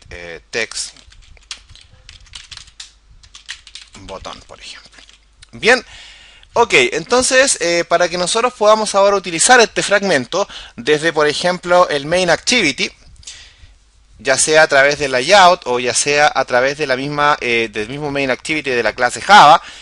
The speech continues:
¿qué es lo que tenemos que hacer? Primero que todo tenemos que entender cómo trabaja un fragmento.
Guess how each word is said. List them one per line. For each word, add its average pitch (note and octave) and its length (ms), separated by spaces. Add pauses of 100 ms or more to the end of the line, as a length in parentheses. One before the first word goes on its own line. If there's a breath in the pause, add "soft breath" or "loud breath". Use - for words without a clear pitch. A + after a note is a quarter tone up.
(180 loud breath)
¿qué A3+ 100
es - 20
lo A#3 80
que A3+ 100
tenemos A#3 340
que A#3 100
hacer? - 280 (720 loud breath)
Primero A3+ 320
que A#3+ 80
todo B3+ 240
tenemos A3 300
que G#3 100
entender F#3+ 520
cómo A#3 220
trabaja A3 320
un G3+ 60
fragmento. C3 640